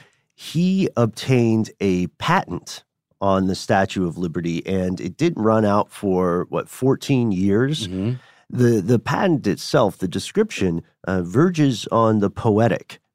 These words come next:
Speaker 1: uh, when, when we're describing the statue. It's, it's, quote,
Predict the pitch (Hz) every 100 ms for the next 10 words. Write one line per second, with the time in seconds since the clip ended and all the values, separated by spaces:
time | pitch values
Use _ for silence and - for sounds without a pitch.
0 | - _ - 80 80 78 92 90 85 76
1 | 90 95 92 87 87 87 80 87 - 95
2 | 92 87 85 - 87 80 - 73 67 -
3 | - - - - _ - - - 208 143